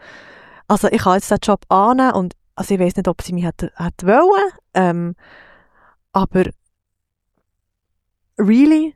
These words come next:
weil es wäre ein Try and Hire gewesen, quasi drei Monate temporär und dann eine fixe Übernahme. Ähm, sagen wir mal, so ein bisschen einen mehr besseren Callcenter-Job, also vom Morgen bis am Abend.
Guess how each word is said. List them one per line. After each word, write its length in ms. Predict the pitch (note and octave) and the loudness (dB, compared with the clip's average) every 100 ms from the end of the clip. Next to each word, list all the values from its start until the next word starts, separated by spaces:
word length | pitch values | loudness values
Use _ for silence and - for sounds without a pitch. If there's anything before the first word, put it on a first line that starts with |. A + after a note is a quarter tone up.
| - | 0
weil 140 | G3 | 2
es 100 | G#3+ | 4
wäre 120 | G3+ | 4
ein 60 | F#3 | 2
Try 280 | - G#3+ F#3+ | 0 0 2
and 100 | G3 | 4
Hire 200 | B3+ C#4 | 4 2
gewesen, 220 | - B3+ | 0 -4
quasi 240 | - G3 G3 | 0 0 0
drei 140 | G#3 | 0
Monate 220 | G3 F#3 | 2 0
temporär 440 | - A3 A#3 A3+ G3 | 0 -2 2 2 2
und 100 | F#3 | 0
dann 80 | |
eine 80 | F3+ | -2
fixe 460 | - - G3+ - - | -4 -6 -8 -6 -2
Übernahme. 640 | G3+ A3+ A3+ A3 G#3+ A3+ A#3 _ - - - - - | 0 0 2 4 2 0 -6 _ -20 -20 -20 -20 -16
Ähm, 520 | - F3 E3+ F3 F3 F3 _ _ _ _ _ _ _ - | -4 -2 0 0 -2 -6 _ _ _ _ _ _ _ -10
sagen 360 | F#3 F3+ - | -4 -2 0
wir 40 | F3+ | 2
mal, 160 | F3+ | 2
so 120 | F3+ - | 0 -2
ein 20 | |
bisschen 160 | F#3 | 0
einen 100 | F3 | 2
mehr 140 | F3 F3 | 2 2
besseren 360 | F3 E3+ F3 | 0 0 -2
Callcenter-Job, 840 | - F3 F#3 - G3 G3 - F#3 F#3 | 0 2 2 2 -2 -2 -2 -2 0
also 160 | F3 F3 | -2 -2
vom 220 | E3+ F3 | -2 0
Morgen 300 | F3+ F#3+ G3+ | -2 -2 -4
bis 200 | F3+ - | -4 -4
am 120 | F3 | -2
Abend. 380 | E3 F#3 F#3+ | -2 -2 -2